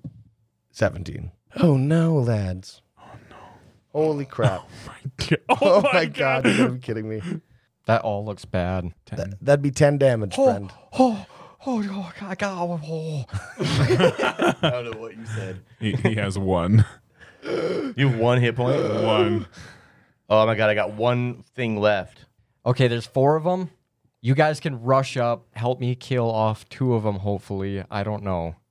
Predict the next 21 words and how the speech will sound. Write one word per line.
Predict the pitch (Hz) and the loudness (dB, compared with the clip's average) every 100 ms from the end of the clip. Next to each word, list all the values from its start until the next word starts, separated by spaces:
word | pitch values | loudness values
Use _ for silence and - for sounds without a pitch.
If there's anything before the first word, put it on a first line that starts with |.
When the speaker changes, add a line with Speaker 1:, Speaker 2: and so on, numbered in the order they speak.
| _ - | _ -20
Speaker 1:
It's | 107 | -16
Glenn's | - 120 117 113 | -2 -2 -2 -6
turn. | - 107 98 | -8 -6 -6
Let's | 90 95 | -6 -8
see | - | -6
what | 107 98 | -4 -4
happens. | 113 107 90 - 76 - - | -4 -6 -6 -12 -16 -18 -6
Speaker 3:
Oh, | 101 95 82 - - | -2 -2 -4 -12 -16
gosh. | - 80 80 - - | -18 -18 -18 -14 -4
Well, | 120 127 | 0 2
I'm | 120 131 | 2 0
gonna | 123 123 117 | 0 2 2
run | 92 101 104 101 | 0 2 2 4
up | 95 - | 2 2
and, | 90 90 87 - _ _ _ 104 | 2 2 0 -4 _ _ _ -4
uh, | 87 | -2
attack | - - - | -2 -2 -4
him | - - - | -4 -6 -4
with | 104 98 95 | -2 0 0
my | 87 | 0
Doshka. | 92 90 - | 2 0 -6